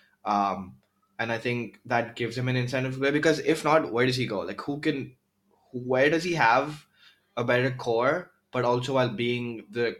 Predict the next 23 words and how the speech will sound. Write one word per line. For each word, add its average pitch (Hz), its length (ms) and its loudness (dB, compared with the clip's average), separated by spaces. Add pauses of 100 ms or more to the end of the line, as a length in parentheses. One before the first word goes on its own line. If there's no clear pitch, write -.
clear 117 320 -2
best 104 340 -6
player 101 200 -4
in 98 100 -8
the 90 100 -10
team? 87 300 -10 (200)
Like, 123 120 -4
I 127 80 4
think 139 220 -2
the 131 80 -4
Pelicans 127 580 -6
for 120 320 -4
Zion 127 340 -2
is 135 80 -8
still 120 180 -6
one 113 120 -4
of 113 60 -4
the 113 80 -2
better 107 260 -2
situations 104 560 -6
in 98 100 -8
the 87 80 -8
league. 95 340 -14